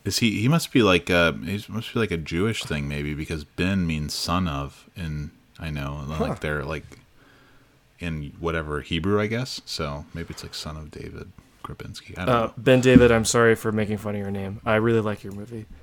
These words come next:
Speaker 2: Uh, I don't know why your name
Speaker 1: Oh.
Speaker 2: frustrates me so much. Um, but anyway, this is, uh, this is about this couple played by, uh, Joel McHale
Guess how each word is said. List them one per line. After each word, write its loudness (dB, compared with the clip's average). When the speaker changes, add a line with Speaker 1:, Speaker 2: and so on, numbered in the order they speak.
Speaker 2:
Uh, -6
I -4
don't -2
know 0
why 0
your 4
name 6
Speaker 1:
Oh. 0
Speaker 2:
frustrates -2
me -8
so -4
much. -8
Um, 2
but 2
anyway, 6
this 0
is, 0
uh, 6
this -6
is -4
about 2
this -4
couple -2
played -2
by, 6
uh, 0
Joel 0
McHale 0